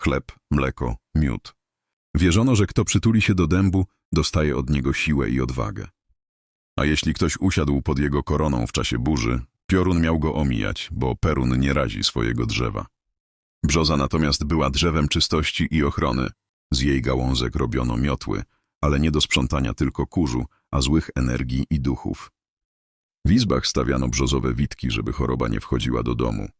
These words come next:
Na zielone świątki całe wsie przystrajano brzuskami, bo wierzono, że wtedy zło nie ma prawa przekroczyć progu.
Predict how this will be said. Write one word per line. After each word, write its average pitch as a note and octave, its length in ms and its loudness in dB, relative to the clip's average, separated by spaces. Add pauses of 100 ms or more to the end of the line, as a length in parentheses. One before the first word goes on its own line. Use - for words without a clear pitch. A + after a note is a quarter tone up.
(600)
Na E2+ 120 4
zielone D#2+ 340 2
świątki E2 440 0
całe D#2 340 0
wsie - 280 0
przystrajano C#2 640 0
brzuskami, B1 720 -2
bo C2 160 0
wierzono, B1+ 420 0
że B1+ 140 -2
wtedy C#2 320 -2
zło C2 340 0
nie C#2+ 140 0
ma A#1+ 120 0
prawa B1+ 340 -2
przekroczyć - 540 -2
progu. G#1 440 -4